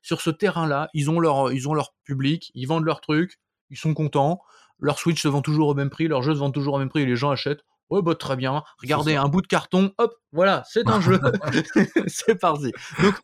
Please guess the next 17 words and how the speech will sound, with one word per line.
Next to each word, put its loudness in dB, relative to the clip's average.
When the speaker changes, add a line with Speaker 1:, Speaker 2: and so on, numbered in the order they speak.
Speaker 1:
Nintendo, 2
on 4
l'évacue 2
assez -2
rapidement. -2
Les 4
autres 0
gros 4
qui -4
arrivent 0
et 0
qui -4
arrivent -2
à, 0
à -4
coup -6
de, 0